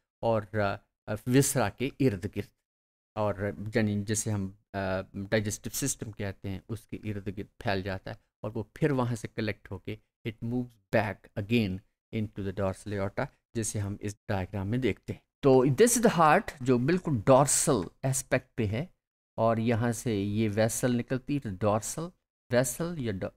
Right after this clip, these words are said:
एओर्टा भी कह सकते हैं इसे, और यहाँ से फिर ये बिल्कुल फैल जाता है नीचे।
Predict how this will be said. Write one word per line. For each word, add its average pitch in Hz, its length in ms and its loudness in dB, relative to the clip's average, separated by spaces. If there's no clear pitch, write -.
एओर्टा 107 340 2
भी 143 140 2
कह 156 140 -2
सकते 160 320 -4
हैं 147 100 2
इसे, 143 200 -4
और 139 380 8
यहाँ 110 380 2
से 110 180 -4
फिर 104 220 -4
ये 95 280 -2
बिल्कुल 98 380 -8
फैल 101 400 -4
जाता 95 300 -6
है 98 120 -6
नीचे। 98 400 -8